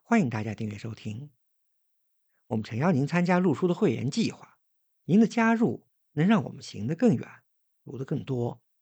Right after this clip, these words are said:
有关会员计划的详情，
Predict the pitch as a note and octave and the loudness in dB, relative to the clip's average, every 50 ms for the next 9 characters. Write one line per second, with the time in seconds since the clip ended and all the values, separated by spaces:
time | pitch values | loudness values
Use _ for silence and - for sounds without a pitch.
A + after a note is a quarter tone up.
0 | _ _ _ _ _ _ _ _ _ _ _ _ _ _ - C3+ B2+ A#2 F3 G3 | _ _ _ _ _ _ _ _ _ _ _ _ _ _ 4 4 6 8 8 6
1 | G3+ - C#4 A3 D#3 E3+ F3+ - G#3 F#3+ - F3 D3 B2+ - C3+ F3 G3+ - C3 | 6 6 6 6 6 4 4 4 4 6 6 6 6 4 4 2 0 0 0 0
2 | A#2+ A#2 C3 E3 | -2 -2 -2 -4